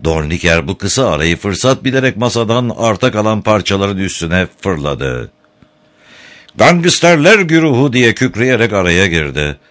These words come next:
Ama berber ile kundura tamircisi her türlü denetimin dışında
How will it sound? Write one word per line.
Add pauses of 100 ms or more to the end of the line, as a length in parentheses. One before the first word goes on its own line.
(120)
Ama
berber
ile
kundura
tamircisi
her
türlü
denetimin
dışında